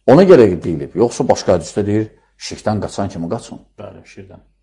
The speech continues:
Speaker 1: Deyib ki, əgər o xəstəlik varsa, getməyin ora. Və ya o yerdədirsə, çıxmayın oradan. Ya, ya. Hədisləri cəm eləmək lazım, cəm. Onda aydın olur məna.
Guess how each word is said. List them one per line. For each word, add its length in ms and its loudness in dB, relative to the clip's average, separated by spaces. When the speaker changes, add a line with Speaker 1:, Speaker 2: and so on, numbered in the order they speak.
Speaker 1:
Deyib 200 -4
ki, 160 -4
əgər 320 2
o 120 -4
xəstəlik 460 -2
varsa, 240 -2
getməyin 420 2
ora. 200 -14
Və 120 0
ya 100 2
o 160 -6
yerdədirsə, 560 0
çıxmayın 420 -2
oradan. 300 -16
Ya, 180 -10
ya. 160 -8
Hədisləri 400 -4
cəm 160 4
eləmək 240 -8
lazım, 320 -20
cəm. 240 -6
Onda 300 2
aydın 200 0
olur 200 -6
məna. 280 -12